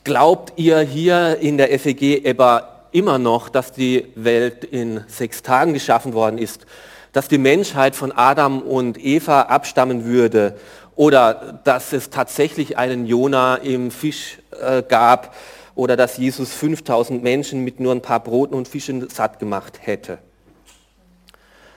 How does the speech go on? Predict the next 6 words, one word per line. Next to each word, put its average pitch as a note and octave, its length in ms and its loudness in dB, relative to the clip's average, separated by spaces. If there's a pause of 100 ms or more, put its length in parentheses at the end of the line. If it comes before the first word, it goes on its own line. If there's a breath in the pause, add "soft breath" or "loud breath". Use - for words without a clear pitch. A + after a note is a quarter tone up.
(840 soft breath)
Für D3+ 220 0
manche F3+ 640 2
sind D#3 320 -2
diese C#3+ 240 -2
Fragen C#3+ 680 0 (160)
ein A#2+ 480 -2